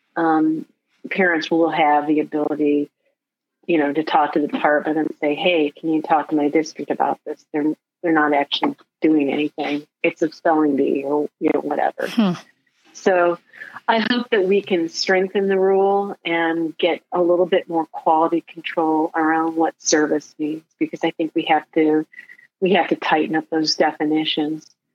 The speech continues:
Speaker 1: Um, yeah, we probably need to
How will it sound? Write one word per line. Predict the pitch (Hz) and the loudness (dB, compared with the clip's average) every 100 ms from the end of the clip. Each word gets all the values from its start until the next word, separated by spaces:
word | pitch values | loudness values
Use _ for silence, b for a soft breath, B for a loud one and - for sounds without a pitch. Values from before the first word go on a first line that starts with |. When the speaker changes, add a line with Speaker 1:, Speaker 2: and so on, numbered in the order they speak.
| _ - | _ -4
Speaker 1:
Um, | 165 160 156 156 - _ _ - | 0 2 2 0 -6 _ _ -2
yeah, | 202 202 196 | 2 4 4
we | 202 | 2
probably | 202 208 202 208 | 2 0 2 2
need | 208 196 185 - | 4 2 0 -2
to | 180 | -2